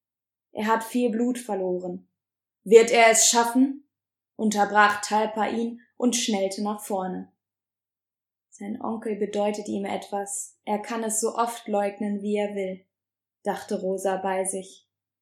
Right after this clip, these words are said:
„Er, er wird durchkommen, wenn die Pflanzen gut anschlagen. Aber sein Bein, es wird nie wieder funktionsfähig sein.“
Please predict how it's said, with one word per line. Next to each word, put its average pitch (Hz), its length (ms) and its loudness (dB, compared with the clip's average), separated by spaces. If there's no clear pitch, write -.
„Er, 220 600 6
er 220 240 0
wird 233 200 8
durchkommen, 220 560 4
wenn 226 160 2
die 226 380 -6
Pflanzen 277 460 4
gut 254 180 2
anschlagen. 196 880 -4
Aber 220 260 2
sein 220 260 -2
Bein, 214 600 0
es 202 260 -4
wird 214 180 2
nie 220 200 0
wieder 220 240 -2
funktionsfähig 220 1040 -6
sein.“ 190 440 -12